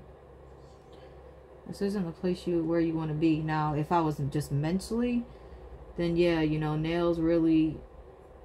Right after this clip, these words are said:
lets me zone out and just, you know, have fun or whatever. But I do need to practice on my art more. That's why I started Googling and YouTubing art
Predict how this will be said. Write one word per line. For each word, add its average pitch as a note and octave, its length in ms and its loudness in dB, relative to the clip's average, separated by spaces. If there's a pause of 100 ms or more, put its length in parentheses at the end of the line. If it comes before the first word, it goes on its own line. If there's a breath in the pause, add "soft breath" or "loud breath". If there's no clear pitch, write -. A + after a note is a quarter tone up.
(480)
lets E3+ 240 0
me D#3+ 160 0
zone D#3 300 0
out D3+ 300 -2
and D3 140 -2
just, C#3 360 -4 (200)
you D#3+ 100 -4
know, D3 140 0
have D3 280 0
fun D3+ 200 -2
or D3 120 -2
whatever. D3 480 -2
But D#3 260 0
I D#3+ 160 4
do E3 240 4
need D#3+ 140 2
to D#3 100 0
practice D3+ 460 -2
on D3+ 120 -2
my D3 160 2
art D3 320 -2
more. E3+ 340 0 (420 loud breath)
That's D#3+ 200 0
why D#3+ 200 4
I - 20 2
started D#3+ 480 0
Googling D#3+ 720 2 (580)
and D3+ 200 0
YouTubing D#3+ 760 0 (580 loud breath)
art E3+ 300 2